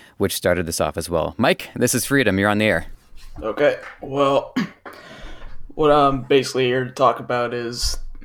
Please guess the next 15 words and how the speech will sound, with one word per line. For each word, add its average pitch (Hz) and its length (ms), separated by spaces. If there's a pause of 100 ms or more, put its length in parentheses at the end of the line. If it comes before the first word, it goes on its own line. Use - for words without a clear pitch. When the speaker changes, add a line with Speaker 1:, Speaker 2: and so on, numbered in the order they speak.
(440)
Speaker 2:
basically 113 800
the 113 160
whole 117 540
how 110 480
PayPal, 127 520
Stripe, - 540 (840)
MasterCard, 120 840
they're 120 220
all 120 180
kind 123 240
of 117 400
colluding 123 500
together, 113 600 (240)
saying, 120 420
"Oh, 131 340